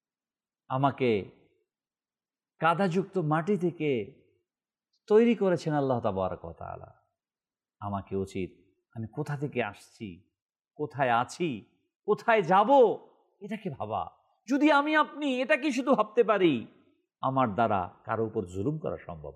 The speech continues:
না, আমার দ্বারা অপরাধ করা সম্ভব না, আমার দ্বারা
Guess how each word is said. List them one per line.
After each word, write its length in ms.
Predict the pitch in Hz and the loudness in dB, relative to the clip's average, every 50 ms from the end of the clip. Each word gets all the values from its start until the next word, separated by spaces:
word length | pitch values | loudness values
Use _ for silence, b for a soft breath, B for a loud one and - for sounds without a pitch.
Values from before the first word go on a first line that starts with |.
| - | -18
না, 80 | - - 90 _ _ _ _ _ _ _ _ _ _ _ _ _ | -20 -20 _ _ _ _ _ _ _ _ _ _ _ _ _ _
আমার 340 | - 110 107 123 156 165 131 | -6 -4 -2 -2 -2 -2 -4
দ্বারা 340 | 113 117 110 101 92 87 92 - _ _ _ _ _ _ _ _ _ _ _ _ _ _ _ _ _ _ _ _ _ _ _ _ - | -6 -6 -6 -6 -8 -12 -14 -20 _ _ _ _ _ _ _ _ _ _ _ _ _ _ _ _ _ _ _ _ _ _ _ _ -8
অপরাধ 420 | 120 120 - 123 120 123 147 156 - | -8 -6 -4 -4 -4 -4 -4 -8 -10
করা 200 | - 135 123 110 | -12 -14 -14 -12
সম্ভব 380 | 104 - - 92 80 76 78 78 - | -12 -12 -12 -12 -12 -12 -14 -16 -16
না, 160 | 65 82 85 - _ _ _ _ _ _ _ _ _ _ _ _ _ _ - | -18 -20 -20 -20 _ _ _ _ _ _ _ _ _ _ _ _ _ _ -12
আমার 300 | 120 127 143 170 180 170 | -8 -6 -4 -2 -2 -2
দ্বারা 440 | 139 156 151 139 135 120 110 110 | -2 -2 -2 -2 -4 -6 -8 -12